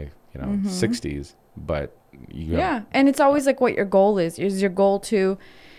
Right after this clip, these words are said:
Speaker 2: like, live on a farm with your kids and, like, have family be your priority? Or is your goal, like, to be rich and famous and be, like, the most well-known designer,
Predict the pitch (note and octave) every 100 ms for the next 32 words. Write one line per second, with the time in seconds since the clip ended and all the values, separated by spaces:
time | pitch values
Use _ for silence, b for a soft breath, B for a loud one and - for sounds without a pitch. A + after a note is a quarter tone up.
0 | B - _ _ _ _ _ _ G3+ F#3
1 | F3 - G#3+ G#3+ G3+ - G3 F#3+ - G3+
2 | G3 G3 F#3 F#3 F3+ - G#3+ G3 F#3+ -
3 | F3 E3+ E3 F3 - - F#3 - G3 F#3
4 | G3 F#3+ F#3+ F#3 F#3 F#3+ F3 F#3 F#3+ F3+
5 | F3+ F3+ F3+ E3+ - F#3 F3 F3 D#3+ -
6 | F3+ E3 F3 F#3 E3 F#3+ F3 D3 D3 -
7 | E3+ D#3+ D#3 D3+ E3+ E3 E3+ - E3 D#3+
8 | D#3+ D#3+ D#3 D#3+ E3+ D#3 E3 D3+ C#3+ C#3+